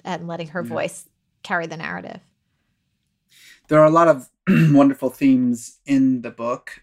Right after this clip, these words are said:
Speaker 2: Um, we talked about sort of the relationship between mothers and daughters and grandmothers and daughters and all of that stuff. Um, but fundamentally, I would say the central theme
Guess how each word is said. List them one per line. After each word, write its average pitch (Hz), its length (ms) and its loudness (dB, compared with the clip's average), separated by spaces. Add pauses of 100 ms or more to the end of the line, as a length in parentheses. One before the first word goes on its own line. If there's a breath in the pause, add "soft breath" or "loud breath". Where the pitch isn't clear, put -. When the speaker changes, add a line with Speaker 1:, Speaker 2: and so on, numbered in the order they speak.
Speaker 2:
Um, 113 280 -6
we 117 80 -8
talked 113 280 -14
about 113 320 -10
sort 117 120 -16
of 110 60 -14
the 117 60 -14
relationship 117 540 -12
between 113 320 -8
mothers 113 400 -12
and 113 180 -8
daughters 110 520 -12
and 117 300 -8
grandmothers 113 680 -10
and 113 180 -6
daughters 110 420 -8
and 117 120 -8
all 117 160 -8
of 110 80 -16
that 113 220 -12
stuff. - 380 -10 (520 loud breath)
Um, 131 420 2 (480)
but 202 140 0
fundamentally, 190 1040 2 (180)
I 135 140 -2
would 139 180 -8
say 131 160 -6
the 127 120 -8
central 156 500 -4
theme 120 720 -6